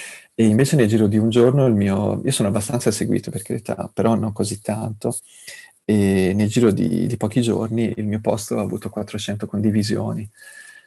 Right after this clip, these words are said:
e quindi mi sono, <laughs> in qualche modo allarmato. Ho comprato subito il, il dominio disegnobrutto punto it e, e mi sono messo in moto, ho tirato, insomma, ho fatto velocemente un sito,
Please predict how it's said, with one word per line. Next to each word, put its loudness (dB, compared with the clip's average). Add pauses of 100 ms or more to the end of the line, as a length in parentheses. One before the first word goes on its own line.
(140)
e -2
quindi 2
mi 2
sono, -4 (260)
<laughs> -14
in 4
qualche -6
modo 0
allarmato. -2 (200)
Ho -4
comprato 0
subito 0
il, 0 (440)
il 2
dominio 4
disegnobrutto 0
punto 0
it -4
e, 2 (1080)
e -4
mi 0
sono 2
messo 2
in 4
moto, 0
ho 0
tirato, -4
insomma, -14
ho -14
fatto -8
velocemente -4
un -2
sito, -2